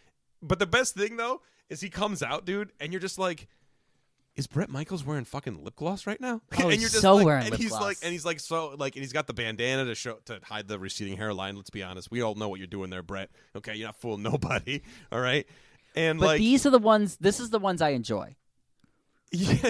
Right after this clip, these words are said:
Speaker 1: yeah, right,
Speaker 2: And
Speaker 1: 'cause
Speaker 2: I'll
Speaker 1: it's
Speaker 2: say
Speaker 1: so
Speaker 2: it
Speaker 1: outlandish. You're
Speaker 2: Well,
Speaker 1: like, "What the fuck?"
Speaker 2: this is why. So, like, this is, like, the difference for me on things like that, right?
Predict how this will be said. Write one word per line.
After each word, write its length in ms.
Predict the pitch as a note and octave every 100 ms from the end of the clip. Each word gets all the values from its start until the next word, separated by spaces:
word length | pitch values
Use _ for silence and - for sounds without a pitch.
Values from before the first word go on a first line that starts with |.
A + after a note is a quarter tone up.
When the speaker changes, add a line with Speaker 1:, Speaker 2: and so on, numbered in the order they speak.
| -
Speaker 1:
yeah, 320 | A#3+ E3 B2 -
right, 240 | F3+ D#3+
Speaker 2:
And 60 | F3
Speaker 1:
'cause 80 | F#3
Speaker 2:
I'll 40 |
Speaker 1:
it's 100 | G#3
Speaker 2:
say 120 | A3+
Speaker 1:
so 140 | A3 G#3
Speaker 2:
it 40 |
Speaker 1:
outlandish. 720 | F#3 D3 C3 C#3+ D3+ F#3 - - _ _ -
You're 120 | - F3+
Speaker 2:
Well, 40 |
Speaker 1:
like, 160 | B2 G#2
"What 160 | D3
the 60 | - -
fuck?" 260 | - D3 - -
Speaker 2:
this 220 | E3+ G3+
is 120 | A3+
why. 300 | D3+ B2+ G#2+
So, 200 | - F3+
like, 260 | D#3+ D#3+ D3
this 180 | F#3 -
is, 120 | B3+
like, 160 | G#3 F3+
the 80 | D#3+
difference 380 | C3+ C#3+ C#3+ C3
for 80 | C3+
me 200 | B2 A#2
on 180 | A2+ G#2+
things 200 | A2 G#2
like 160 | G#2 -
that, 180 | D2 -
right? 280 | A#2 A#2+